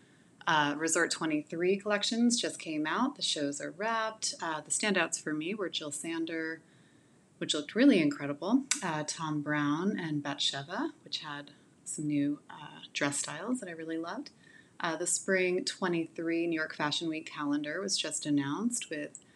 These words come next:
many of the regulars, um, on board, back for a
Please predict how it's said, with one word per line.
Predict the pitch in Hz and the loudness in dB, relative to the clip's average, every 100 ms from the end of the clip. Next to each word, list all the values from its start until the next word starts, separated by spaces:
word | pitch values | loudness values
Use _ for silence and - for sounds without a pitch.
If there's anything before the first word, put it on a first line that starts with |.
| _ - | _ -4
many | 160 151 | 2 4
of | 151 143 | 2 0
the | 143 | -2
regulars, | 165 202 214 214 214 214 226 - 294 | 0 0 -2 -2 -2 -2 -4 -6 -6
um, | 175 151 151 151 - | -6 -6 -8 -12 -4
on | 170 160 | -2 -2
board, | 156 160 170 196 220 - | -4 -4 0 0 -2 -6
back | 160 160 | -4 -4
for | - - 160 | -8 -6 -4
a | 156 | -4